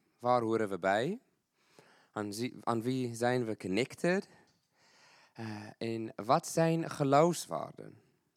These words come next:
Dat moeten we natuurlijk ook weten. En dan nummer vijf,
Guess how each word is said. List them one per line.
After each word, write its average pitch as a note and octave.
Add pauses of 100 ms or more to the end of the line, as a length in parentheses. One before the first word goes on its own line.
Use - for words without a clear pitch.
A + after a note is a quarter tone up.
Dat F2
moeten F#2
we G#2+
natuurlijk C3+
ook F#3
weten. E2+ (1200)
En A#2
dan C#3
nummer G#2
vijf, D3